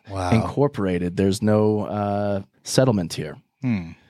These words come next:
Speaker 2: In two thousand nineteen, a worker fell, uh, behind the France Pavilion. It's believed that he fell from the roof or cherry picker where the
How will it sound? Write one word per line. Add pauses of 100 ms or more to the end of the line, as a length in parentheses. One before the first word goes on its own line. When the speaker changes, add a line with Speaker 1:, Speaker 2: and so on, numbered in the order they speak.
(240)
Speaker 2:
In
two
thousand
nineteen,
a
worker
fell, (400)
uh,
behind
the
France
Pavilion.
It's
believed
that
he
fell
from
the
roof
or
cherry
picker
where
the